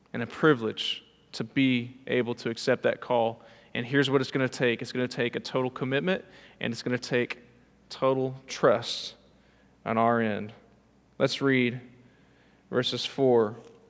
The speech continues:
and five. "So Abram went as the Lord had told him, and Lot went with him.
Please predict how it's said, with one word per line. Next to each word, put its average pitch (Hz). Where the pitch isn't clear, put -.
and 139
five. 120
"So 123
Abram 147
went 143
as 135
the 131
Lord 131
had 123
told 120
him, 113
and 127
Lot 156
went 151
with 143
him. 117